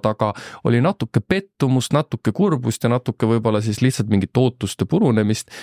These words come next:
ja selle pealt ma saan anda näiteks konstruktiivse tagasisidega siis endale või oma töötajatele, et noh, nagu mida lihtsamaks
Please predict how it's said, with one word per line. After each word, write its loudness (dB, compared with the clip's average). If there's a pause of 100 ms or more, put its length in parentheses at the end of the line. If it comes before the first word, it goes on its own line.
(100)
ja 0
selle 2
pealt -2
ma -4
saan 0
anda 0
näiteks -4
konstruktiivse 0
tagasisidega -2
siis -2
endale 2
või 0
oma -4
töötajatele, -2 (400)
et 0
noh, 0 (400)
nagu 0
mida 2
lihtsamaks 0